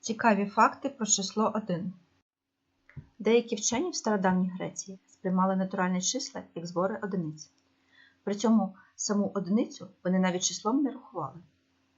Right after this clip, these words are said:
Звідси пішла теорія, що один — це початок числової низки, лише якийсь початковий процес. Такої думки дотримувався Платон. Оскільки одиниця стала точкою відліку,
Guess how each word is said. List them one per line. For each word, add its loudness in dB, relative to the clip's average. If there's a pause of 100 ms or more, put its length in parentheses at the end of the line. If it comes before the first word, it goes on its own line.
Звідси 2
пішла -2
теорія, -4
що 0
один — 0
це -8
початок -6
числової -4
низки, -8 (640)
лише 6
якийсь -2
початковий -4
процес. -16 (380)
Такої 0
думки 2 (260)
дотримувався 0
Платон. -6 (1040)
Оскільки 0
одиниця 2 (140)
стала -2
точкою 0
відліку, -8